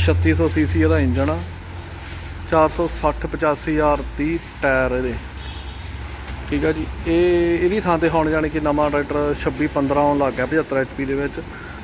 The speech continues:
ਟਰੈਕਟਰ ਬਹੁਤ ਜ਼ਿਆਦਾ ਸੋਹਣਾ, ਉਹ ਫਿਲਹਾਲ ਹਲੇ ਆਪਣੇ ਪੰਜਾਬ ਵਾਲੇ ਪਾਸੇ ਨੂੰ ਨਹੀਂ ਆ ਰਿਹਾ। ਪੰਜਾਬ ਤੋਂ ਬਾਹਰਲੇ ਪਾਸੇ ਡਿਮਾਂਡ ਚੰਗੀ ਆ ਉਹਦੀ। ਟਰੈਕਟਰ ਦੀ ਲੁੱਕ ਤੇ ਟਾਇਰ ਵੱਡੇ, ਬਾਹਲੀ ਘੈਂਟ ਲੱਗਦੇ ਆ ਇਹਦੇ।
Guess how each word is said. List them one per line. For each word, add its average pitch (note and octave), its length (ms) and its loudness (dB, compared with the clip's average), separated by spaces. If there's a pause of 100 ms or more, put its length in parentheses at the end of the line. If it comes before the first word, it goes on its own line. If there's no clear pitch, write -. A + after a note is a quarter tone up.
ਟਰੈਕਟਰ D#3 260 4
ਬਹੁਤ C3 180 2
ਜ਼ਿਆਦਾ D3+ 200 2
ਸੋਹਣਾ, D#3 280 0
ਉਹ E3 500 0 (220)
ਫਿਲਹਾਲ D3 300 4
ਹਲੇ D3 160 2
ਆਪਣੇ D3 200 -2
ਪੰਜਾਬ C#3+ 420 2
ਵਾਲੇ C#3+ 180 2
ਪਾਸੇ C#3+ 320 -2
ਨੂੰ C#3 180 0
ਨਹੀਂ C#3 220 0
ਆ D3+ 120 2
ਰਿਹਾ। D#3 160 0 (760)
ਪੰਜਾਬ D3+ 240 4
ਤੋਂ D3 100 0
ਬਾਹਰਲੇ D3+ 220 2
ਪਾਸੇ D#3 260 0
ਡਿਮਾਂਡ C3+ 360 2
ਚੰਗੀ C#3 300 0
ਆ C3+ 80 6
ਉਹਦੀ। C3+ 200 0 (2000)
ਟਰੈਕਟਰ C#3+ 260 0
ਦੀ D3+ 120 2
ਲੁੱਕ C#3+ 420 0
ਤੇ D3 160 2 (160)
ਟਾਇਰ C3+ 260 2
ਵੱਡੇ, C3+ 300 -2 (140)
ਬਾਹਲੀ D#3+ 280 0
ਘੈਂਟ D3 180 2
ਲੱਗਦੇ A2+ 340 -2
ਆ F#2+ 40 -8
ਇਹਦੇ। C#3 180 -4